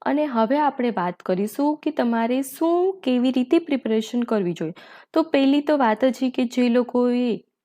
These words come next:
ડિપ્લોમાનો કોર્સ કર્યો છે એને એની જે પણ મટીરિયલ હોય એ વ્યવસ્થિત રીતે વાંચી લેવાનું તમારે. એમાંથી કંઈક ને કંઈક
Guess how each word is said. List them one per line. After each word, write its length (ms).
ડિપ્લોમાનો 600
કોર્સ 340
કર્યો 300
છે 200
એને 500
એની 280
જે 220
પણ 260
મટીરિયલ 560
હોય 280
એ 80
વ્યવસ્થિત 640
રીતે 280
વાંચી 320
લેવાનું 360
તમારે. 360
એમાંથી 360
કંઈક 380
ને 140
કંઈક 320